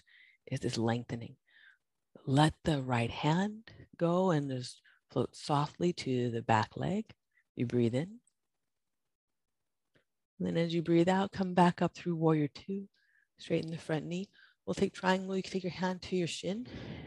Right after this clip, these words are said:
You could take your hand to a block and go inside the front leg. That's unusual for us, but you know,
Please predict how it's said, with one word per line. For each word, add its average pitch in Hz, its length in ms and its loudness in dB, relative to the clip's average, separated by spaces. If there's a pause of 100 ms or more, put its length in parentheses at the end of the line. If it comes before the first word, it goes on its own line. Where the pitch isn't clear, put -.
(320)
You 151 80 2
could 151 100 2
take - 180 0
your 147 80 4
hand 147 200 4
to 151 100 -4
a - 20 0
block 147 380 4 (560)
and 170 80 -6
go 156 220 6
inside 160 560 2
the 147 60 -4
front 135 340 -8
leg. 120 180 0 (300)
That's 135 120 -2
unusual 147 440 0
for 143 180 -2
us, 135 240 -2 (720)
but - 100 -16
you 117 60 -10
know, 135 200 -8